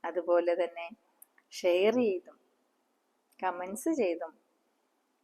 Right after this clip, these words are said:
മറ്റുള്ളവർക്ക് പകർന്നു കൊടുക്കണം.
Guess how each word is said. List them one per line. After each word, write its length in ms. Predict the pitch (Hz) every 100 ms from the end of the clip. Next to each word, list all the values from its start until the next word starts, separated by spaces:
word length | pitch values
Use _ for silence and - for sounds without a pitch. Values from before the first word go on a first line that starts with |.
| _ _ _ -
മറ്റുള്ളവർക്ക് 960 | 196 - 190 196 202 202 - 208 196 - - -
പകർന്നു 460 | 190 185 202 254
കൊടുക്കണം. 720 | 254 185 - - 165 165 214